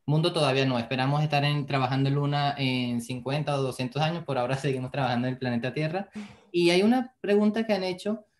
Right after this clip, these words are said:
que han repetido un par de veces, de qué tan difícil es, cómo arranco, cómo doy el primer paso. Bello. Yo diría que el primer paso lo tienes que dar tú,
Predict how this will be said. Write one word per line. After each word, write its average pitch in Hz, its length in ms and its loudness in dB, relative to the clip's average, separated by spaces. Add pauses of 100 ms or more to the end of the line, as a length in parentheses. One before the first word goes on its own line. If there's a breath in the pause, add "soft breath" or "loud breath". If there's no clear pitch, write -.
(160)
que 147 100 0
han 147 440 0
repetido 156 360 -2
un 156 80 2
par 156 140 2
de 160 100 0
veces, 160 300 -2
de 139 220 -2
qué 151 120 0
tan 156 160 0
difícil 151 480 -2
es, 165 200 0
cómo 151 440 0
arranco, 156 520 -2
cómo 143 240 -2
doy 139 100 0
el 135 140 -2
primer 139 260 -2
paso. 120 260 -6
Bello. 107 280 -10
Yo 156 280 -6
diría 175 300 0
que 165 60 -4
el 139 80 -6
primer 147 260 -4
paso 175 240 -6
lo 170 100 -4
tienes 135 220 -4
que 139 140 -4
dar 131 240 -6
tú, 226 260 -2